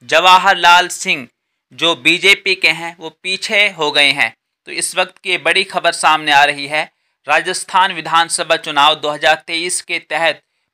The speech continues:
पच्चीस नवंबर को हुई वोटिंग के बाद अब रिजल्ट का इंतजार किया जा रहा है।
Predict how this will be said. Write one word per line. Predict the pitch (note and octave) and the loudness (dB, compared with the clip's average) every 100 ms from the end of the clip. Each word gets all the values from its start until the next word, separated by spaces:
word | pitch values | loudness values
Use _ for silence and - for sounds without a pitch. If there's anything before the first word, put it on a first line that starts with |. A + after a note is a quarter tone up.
| - | -8
पच्चीस | F3+ F#3 - G#3+ - | -8 -8 -10 -8 -4
नवंबर | E3+ F3+ F3 E3+ | -2 -2 0 -2
को | E3 E3+ | -2 -8
हुई | D#3+ | -8
वोटिंग | D#3+ D#3 D#3+ F3 F3 | -6 -8 -8 -14 -6
के | D#3 | -4
बाद | C#3 D3 D3+ D#3 - - | 2 4 4 4 0 -4
अब | D#3+ D3+ | -4 -4
रिजल्ट | D3 D#3 E3 D#3 | -8 -4 -4 -6
का | - | -8
इंतजार | D#3+ D3+ D#3+ C#3+ D#3 D#3+ | -10 -10 -6 0 2 2
किया | D#3+ D#3+ | -2 -2
जा | C#3 C#3 | 2 2
रहा | C3 C3 | 2 -2
है। | A#2 D3+ | -4 -8